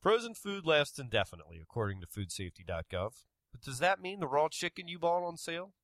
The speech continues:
and froze will taste as good a year from now as it will three weeks from now? No.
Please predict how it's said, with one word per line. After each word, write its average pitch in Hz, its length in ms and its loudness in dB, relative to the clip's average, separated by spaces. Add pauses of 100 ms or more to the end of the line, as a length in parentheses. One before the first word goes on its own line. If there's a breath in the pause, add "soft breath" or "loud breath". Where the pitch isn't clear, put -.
(120)
and 107 140 -14
froze 139 380 -2
will 113 80 -8
taste 131 340 -8
as 110 80 -16
good 135 200 -4
a 117 40 -6
year 113 220 -4
from 143 180 -12
now 147 220 -4
as 135 80 -8
it 117 80 -8
will 127 160 -4
three 131 240 -12
weeks 117 260 -8
from 165 160 -14
now? 180 220 -8 (920)
No. 113 300 0